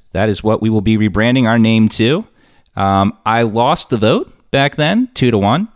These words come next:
and for reasons unbeknownst to me, we decided to keep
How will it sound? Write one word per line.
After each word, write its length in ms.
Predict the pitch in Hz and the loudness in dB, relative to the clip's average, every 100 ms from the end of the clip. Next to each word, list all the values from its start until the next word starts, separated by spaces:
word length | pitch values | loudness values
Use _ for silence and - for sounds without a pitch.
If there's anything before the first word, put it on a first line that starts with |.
| - | -4
and 560 | 107 101 101 98 101 - _ _ _ _ | 0 2 2 2 -2 -6 _ _ _ _
for 360 | - - 127 123 | -20 -4 0 0
reasons 480 | 120 139 131 131 117 131 | 0 0 2 0 0 -2
unbeknownst 560 | 127 117 117 117 - | 0 2 2 0 -2
to 80 | 110 | -2
me, 240 | 107 135 | 0 0
we 280 | 156 110 117 | -2 -2 -2
decided 600 | 113 113 117 110 113 110 | 0 -2 -2 0 0 -4
to 280 | - 110 104 | -4 -2 -4
keep 300 | - 120 - | -2 -4 -4